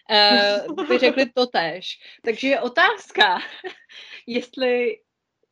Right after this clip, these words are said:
Speaker 2: Jo.
Speaker 1: nechci říct, že je jako vhodný to číst v dospívajícím věku, to je jako, hele, ať si každý čte, co chce, že jo. Eh,
Speaker 2: No jako
Speaker 1: pokud se
Speaker 2: řekla
Speaker 1: na
Speaker 2: bych,
Speaker 1: to
Speaker 2: že to je
Speaker 1: cítí
Speaker 2: spíš
Speaker 1: připraven.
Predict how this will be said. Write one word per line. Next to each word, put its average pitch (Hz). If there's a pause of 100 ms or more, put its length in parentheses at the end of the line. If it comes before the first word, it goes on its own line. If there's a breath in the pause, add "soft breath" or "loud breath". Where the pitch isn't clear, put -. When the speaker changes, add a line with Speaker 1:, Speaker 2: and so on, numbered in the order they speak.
(280)
Speaker 2:
Jo. 202 (180)
Speaker 1:
nechci 220
říct, 240
že 240
je 214
jako 202
vhodný 185
to 185
číst 185
v 185
dospívajícím 175
věku, 175
to 175
je 175
jako, 160 (760)
hele, 165 (680 soft breath)
ať 165
si -
každý 190
čte, 190
co 208
chce, 214
že 185
jo. 156 (380)
Eh, 175
Speaker 2:
No 240
jako 254
Speaker 1:
pokud 320
se 294
Speaker 2:
řekla 269
Speaker 1:
na 269
Speaker 2:
bych, 277
Speaker 1:
to 285
Speaker 2:
že -
to 277
je 269
Speaker 1:
cítí -
Speaker 2:
spíš 294
Speaker 1:
připraven. 156